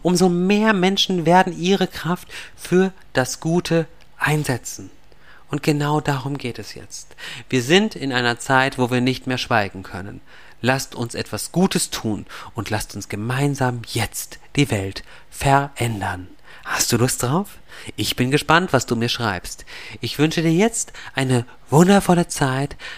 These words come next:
eine, einen wunderschönen Abend, einen Tag oder wann auch immer du den Podcast hörst und eine gute Woche. Wir hören uns nächste Woche wieder in Liebe und Licht. Dein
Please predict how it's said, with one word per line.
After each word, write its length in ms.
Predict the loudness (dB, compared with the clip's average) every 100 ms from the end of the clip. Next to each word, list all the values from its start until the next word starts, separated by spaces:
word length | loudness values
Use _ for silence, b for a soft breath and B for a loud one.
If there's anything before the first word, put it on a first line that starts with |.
| B
eine, 320 | -2 0 -2 B B -18 -12 -4
einen 320 | -2 -2 0
wunderschönen 720 | 0 2 0 0 0 2 0
Abend, 540 | 0 -2 -2 -4 -8 -8
einen 440 | -6 -4 -6 -4
Tag 460 | 2 4 2 -4 -18 -18 -18 -10
oder 220 | -4 -2 -2
wann 200 | -4 -6
auch 160 | -8
immer 260 | -2 0 0
du 80 | 0
den 140 | -2
Podcast 540 | -2 -2 -2 -4 -2
hörst 340 | -4 -2 -4 B B B B -12 -4
und 360 | -2 -2 -8 -14 -4
eine 180 | -2
gute 320 | -2 -4 -4 -4
Woche. 300 | -6 -8 -12 B B B
Wir 160 | 4 6
hören 120 | 4
uns 160 | 2 0
nächste 340 | 0 0 2
Woche 260 | 2 2 0
wieder 360 | 0 0 -2 B B B
in 200 | -12 -6
Liebe 240 | 2 6 6
und 180 | 4 2
Licht. 460 | 0 -2 -10 -14 b b b -20 -20 -20 -4
Dein 340 | -2 0 -4